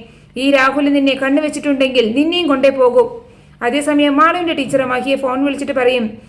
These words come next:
"ഇന്ന് മാളവികയുടെ അമ്മയുടെ വീട്ടിൽ നിന്നും മാളവികയുടെ ഗ്രാൻഡ് മദറും അങ്കിളും മാളവികയെ കാണാൻ വന്നിരുന്നു." ഇത് കേട്ടതും മഹി ഒന്ന് ഞെട്ടുകയാണ് കേട്ടോ. അപ്പോൾ മഹി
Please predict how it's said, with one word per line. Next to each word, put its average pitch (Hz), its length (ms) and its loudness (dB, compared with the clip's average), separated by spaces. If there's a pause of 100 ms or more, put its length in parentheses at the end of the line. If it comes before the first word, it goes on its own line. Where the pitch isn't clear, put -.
(300)
"ഇന്ന് 349 200 2 (160)
മാളവികയുടെ 320 640 2
അമ്മയുടെ 294 320 0
വീട്ടിൽ 269 260 -4
നിന്നും 254 220 -4 (100)
മാളവികയുടെ 285 600 0
ഗ്രാൻഡ് 262 280 0
മദറും 269 260 0 (120)
അങ്കിളും 262 300 0 (460)
മാളവികയെ 320 500 0
കാണാൻ 262 260 0
വന്നിരുന്നു." 247 380 -2 (520)
ഇത് 220 160 -4
കേട്ടതും 269 360 2 (120)
മഹി 240 240 -2
ഒന്ന് 294 160 2
ഞെട്ടുകയാണ് 269 420 0
കേട്ടോ. 240 220 -2 (400)
അപ്പോൾ 262 200 -4
മഹി 262 220 -2